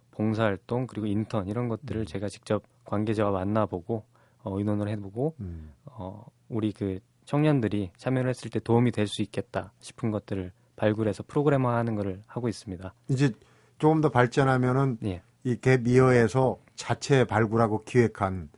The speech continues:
Speaker 1: 예.
Speaker 2: 그런 프로그램들도 많이 늘어나겠죠?
Speaker 1: 예, 저희 그런 프로그램들이 많이 있습니다.
Speaker 2: 음.
Speaker 1: 현재로서도.
Speaker 2: 좀 특징적인 게 제가 자료를 살짝 보니까
Speaker 1: 예.
Speaker 2: 그곳에 살고 싶다 프로그램도 있고
Speaker 1: 예.
Speaker 2: 곰치유센터가 또 그렇게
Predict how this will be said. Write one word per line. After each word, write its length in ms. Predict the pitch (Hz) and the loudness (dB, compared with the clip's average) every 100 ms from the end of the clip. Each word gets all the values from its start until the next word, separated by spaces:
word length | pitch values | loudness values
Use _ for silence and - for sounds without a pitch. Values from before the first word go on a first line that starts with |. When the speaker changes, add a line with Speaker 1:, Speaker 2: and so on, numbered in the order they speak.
| _ 110 | _ -6
Speaker 1:
예. 100 | 90 | -2
Speaker 2:
그런 200 | 113 113 | 0 0
프로그램들도 540 | - 135 127 113 104 | 0 2 2 0 0
많이 220 | 92 92 | -2 -2
늘어나겠죠? 720 | 92 98 98 87 76 - 139 - - | -2 -4 -4 -6 -10 -12 -12 -12 0
Speaker 1:
예, 300 | 127 131 110 | 4 6 4
저희 340 | 95 131 135 127 - | 0 0 0 -2 0
그런 240 | 143 143 | 4 4
프로그램들이 560 | 139 143 135 131 120 117 | 4 2 4 2 2 0
많이 200 | 98 101 | 0 0
있습니다. 380 | 90 - 90 | -4 -8 -6
Speaker 2:
음. 40 | 90 | -2
Speaker 1:
현재로서도. 560 | 98 87 85 80 - - | -2 -2 -6 -10 -18 -14
Speaker 2:
좀 160 | - 135 | 0 0
특징적인 600 | - - 190 165 147 123 | 0 0 2 6 6 6
게 80 | 117 | 4
제가 240 | 110 135 | 4 2
자료를 300 | 139 117 127 | 4 2 2
살짝 320 | 120 131 139 - | -2 -4 -6 -2
보니까 500 | 113 98 - 135 82 - | 0 0 -2 -4 -4 -6
Speaker 1:
예. 140 | 95 - _ _ _ _ _ | -10 -10 _ _ _ _ _
Speaker 2:
그곳에 420 | 131 131 135 139 | 4 6 8 6
살고 300 | 123 147 135 | 4 4 4
싶다 280 | 131 _ 123 | 0 _ -2
프로그램도 440 | - 127 120 113 | 0 2 2 2
있고 400 | 107 - 107 214 - 120 | 0 -2 -2 -2 -6 -8
Speaker 1:
예. 220 | 98 87 | -8 -10
Speaker 2:
곰치유센터가 1040 | - 131 139 131 - 147 127 131 113 107 104 | 2 6 6 4 0 0 2 0 2 0 0
또 80 | 110 | -2
그렇게 340 | 101 - 92 | -2 -2 -6